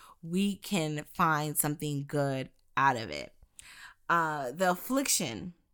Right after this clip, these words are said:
it taught me to change my perspective and my outlook. And I wanted to provide some examples, some personal examples of times where I felt afflicted, but in the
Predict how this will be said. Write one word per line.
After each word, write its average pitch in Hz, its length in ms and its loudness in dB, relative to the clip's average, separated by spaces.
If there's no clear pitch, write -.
it 151 140 -2
taught 190 320 4
me 185 240 -2
to 180 160 -8
change 175 400 -2
my 160 120 -2
perspective 156 920 -4
and 147 180 -2
my 135 200 -2
outlook. - 520 -8
And 170 120 2
I 175 100 2
wanted 190 320 2
to 208 80 0
provide 151 840 6
some 156 260 -2
examples, 139 680 -4
some 170 160 -4
personal 175 460 -6
examples 131 600 -8
of 165 200 4
times 180 340 0
where 170 160 -2
I 165 120 0
felt 165 280 -2
afflicted, 160 760 -4
but 170 200 0
in 180 120 4
the 165 140 2